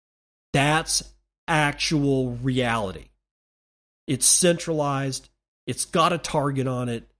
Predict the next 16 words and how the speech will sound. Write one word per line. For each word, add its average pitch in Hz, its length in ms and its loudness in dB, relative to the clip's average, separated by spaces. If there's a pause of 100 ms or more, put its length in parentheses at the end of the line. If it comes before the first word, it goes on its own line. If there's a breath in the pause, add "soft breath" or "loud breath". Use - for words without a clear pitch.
(260)
It's 117 280 -8
only 185 320 4
a 165 40 2
matter 151 300 2
of 135 80 -4
time 135 300 0
when 131 100 0
they 113 120 -4
pull 135 240 -2
the 110 100 -6
trigger. 139 580 2 (320)
We 139 160 4
only 160 380 4
need 160 240 0
to 131 60 -4
know, 131 360 2